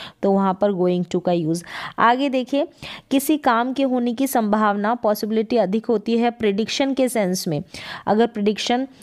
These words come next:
करते हैं, ठीक है, प्रेडिक्ट करते हैं या पॉसिबिलिटी, संभावना अधिक होती है तो वहाँ पर भी,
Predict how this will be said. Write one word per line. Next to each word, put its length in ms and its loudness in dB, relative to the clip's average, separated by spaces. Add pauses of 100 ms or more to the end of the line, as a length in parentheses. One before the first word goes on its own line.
(240)
करते 280 2
हैं, 280 -2
ठीक 140 -8
है, 60 2 (140)
प्रेडिक्ट 360 0
करते 360 0
हैं 140 0
या 100 0 (100)
पॉसिबिलिटी, 640 0
संभावना 540 0
अधिक 340 0
होती 300 -2
है 140 2
तो 140 -2
वहाँ 440 2 (140)
पर 180 4
भी, 300 -2